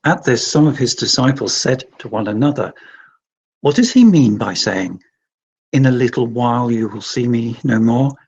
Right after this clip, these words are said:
and then after a little while you will see me'?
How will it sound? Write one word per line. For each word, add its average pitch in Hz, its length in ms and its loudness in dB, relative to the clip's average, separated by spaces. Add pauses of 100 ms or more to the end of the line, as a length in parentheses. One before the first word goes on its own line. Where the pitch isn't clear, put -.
(160)
and 113 160 0
then 131 280 2 (240)
after 120 320 -2
a 113 40 0
little 120 300 0
while 117 500 -4 (160)
you 127 200 0
will 131 180 0
see 120 220 -4
me'? 143 260 -4